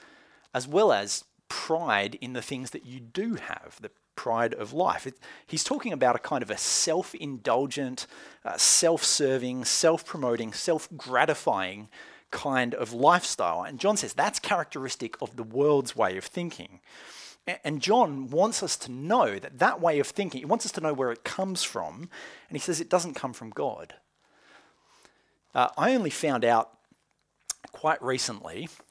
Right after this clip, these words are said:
that jelly, uh, is made using the kind of the ground up animal byproducts like skin and bones and ligaments and cartilage and that sort of thing. Um, and when I found out about that, that that's what goes into making, you know, that kind of tasty, sweet,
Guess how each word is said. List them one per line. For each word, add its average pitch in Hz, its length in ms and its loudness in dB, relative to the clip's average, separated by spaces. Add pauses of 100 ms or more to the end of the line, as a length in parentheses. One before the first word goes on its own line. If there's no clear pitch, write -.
(360)
that 117 580 -2
jelly, 139 600 -2 (640)
uh, 95 240 -4
is 117 160 -8
made 139 600 -4 (500)
using 131 400 -8
the 120 60 -6
kind - 240 -6
of 113 80 -8
the 110 80 -8
ground 123 420 -4
up - 220 2 (120)
animal 123 420 -4
byproducts - 920 -8
like - 160 -8 (340)
skin 110 520 -4
and 95 180 -8
bones 107 400 -2
and 98 180 -12
ligaments 107 480 -8
and 101 160 -16
cartilage 110 480 -4
and 110 120 -6
that 113 120 -4
sort - 140 -10
of 104 60 -10
thing. 107 340 -8 (640)
Um, 135 280 -2 (420)
and 180 120 -2
when 302 120 6
I 302 60 -2
found 214 360 2
out 175 160 8
about 104 240 -2
that, 92 120 -10
that 127 160 -12
that's 165 280 2
what 156 160 -4
goes 127 260 -2
into 120 260 -8
making, 127 600 -4
you 131 80 -12
know, 98 140 -8
that 104 200 -12
kind 107 200 -8
of - 180 -20
tasty, 113 480 -4
sweet, - 500 -6